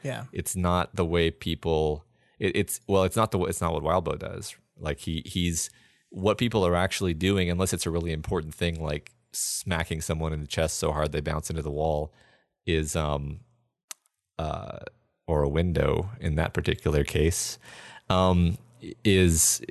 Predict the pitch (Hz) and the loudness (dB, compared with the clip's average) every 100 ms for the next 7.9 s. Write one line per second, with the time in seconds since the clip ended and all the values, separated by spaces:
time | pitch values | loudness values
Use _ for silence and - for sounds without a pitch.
0 | - - _ - - _ _ _ _ _ | -10 -10 _ -18 -18 _ _ _ _ _
1 | - 113 98 98 82 85 - - - 104 | 0 4 6 6 6 4 2 0 2 2
2 | 90 92 - 92 85 - 98 90 60 98 | 4 4 4 2 2 2 2 2 2 2
3 | 104 107 120 123 113 - 92 104 - 92 | 4 4 6 6 6 4 2 2 2 4
4 | 78 - 92 87 73 - 101 71 85 - | 4 4 2 2 2 2 0 2 0 0
5 | - - 110 160 165 123 104 80 - 98 | -6 2 6 6 6 4 4 2 2 2
6 | 101 - 82 90 80 76 - 85 78 - | 2 0 4 4 4 2 0 0 0 0
7 | 80 - 80 76 80 73 - - | 0 2 0 2 0 0 -4 -6